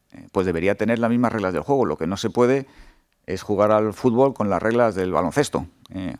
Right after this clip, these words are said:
o que uno pueda jugar tocando el balón con la mano y otros no. Eso no es, eso no es justo. Eh, y por lo tanto creo que, creo que hay que adaptar, eh, la regulación a la, a la, a la situación actual. Y esto no es nada nuevo.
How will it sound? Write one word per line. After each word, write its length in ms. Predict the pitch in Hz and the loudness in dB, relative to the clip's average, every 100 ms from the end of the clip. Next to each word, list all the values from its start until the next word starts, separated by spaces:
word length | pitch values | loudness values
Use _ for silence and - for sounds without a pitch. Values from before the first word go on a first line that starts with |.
| - | -12
o 120 | - | -6
que 100 | 101 | -2
uno 200 | 107 117 | 0 4
pueda 160 | 120 107 | 4 4
jugar 340 | 110 113 120 | 4 4 4
tocando 320 | 107 110 117 | 0 0 2
el 60 | 110 | 2
balón 180 | 110 110 | 2 0
con 140 | 110 | 0
la 80 | 110 | 2
mano 180 | 107 101 | 2 0
y 60 | |
otros 240 | 95 85 135 | 0 0 0
no. 160 | - - - _ _ _ | 0 -6 -20 _ _ _
Eso 240 | 95 - 110 | -14 -4 0
no 200 | 120 127 | 2 2
es, 280 | 95 - - | -2 -8 -14
eso 240 | - - | -18 -4
no 100 | 104 | -2
es 80 | 113 | 0
justo. 340 | - 160 - 82 - - | 0 0 -2 -8 -18 -20
Eh, 280 | 90 92 82 - _ _ _ _ _ | -16 -14 -14 -18 _ _ _ _ _
y 100 | 85 | -10
por 180 | 90 | -8
lo 100 | 90 | -6
tanto 320 | 90 95 104 104 | -4 -2 -2 -2
creo 200 | 120 120 | -2 -2
que, 440 | 123 117 101 78 - _ | -4 -6 -8 -10 -16 _
creo 260 | 98 107 | -4 -2
que 280 | 104 120 107 | -2 -4 -2
hay 160 | 78 95 | -2 -2
que 100 | 113 | -2
adaptar, 640 | 104 92 - 120 123 - _ - | -2 -4 4 4 4 -6 _ -16
eh, 480 | 92 87 73 67 67 - | -14 -12 -14 -18 -20 -10
la 160 | 85 92 | -8 -4
regulación 640 | 95 92 85 80 113 123 | -4 0 0 2 4 6
a 80 | 123 | 4
la, 80 | 107 | 0
a 340 | - 76 - | -4 -8 -8
la, 80 | 82 | -8
a 100 | - | -6
la 100 | 80 | -8
situación 340 | - 87 113 | -6 -4 -2
actual. 220 | 104 113 98 | 2 2 2
Y 40 | |
esto 160 | - 165 | -2 0
no 80 | |
es 60 | 120 | 2
nada 220 | 101 82 | 4 4
nuevo. 280 | 131 123 | 2 2